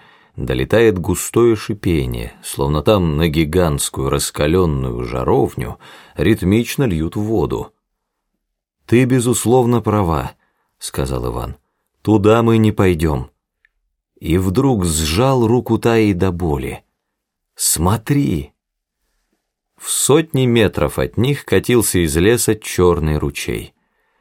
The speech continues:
Он распался на струи, осмысленно обтекающие кусты и деревья,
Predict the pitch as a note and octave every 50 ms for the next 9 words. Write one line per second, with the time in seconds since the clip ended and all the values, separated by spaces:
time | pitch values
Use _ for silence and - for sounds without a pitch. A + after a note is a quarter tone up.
0 | _ _ _ _ _ - A#2+ D3 D#3 D#3 D3 C3+ - - - C#3 C#3 C3+ C3 -
1 | G#2 F2+ F2 F2+ F2 - - - - E2+ E2+ E2+ F#2 G#2 A2 B2+ - _ _ _
2 | _ _ _ _ _ _ _ _ _ _ _ _ _ _ _ _ _ _ _ -
3 | D#2 D2+ C#2+ - - - D2 D#2 G#2 C3 C#3 - - C#3+ C#3 C3+ C3+ C3+ - -
4 | A#2 A2 - - A2 F#2+ - G2 G2 G2 F#2 E2+ E2 - - F2+ E2 D#2 - -
5 | F2+ D#2+ - - - - G2 G#2 - - G#2 F#2 F2 F2+ F2+ D#2+ D#2 C#2+ B1+ A#1
6 | B1 A1 A1+ -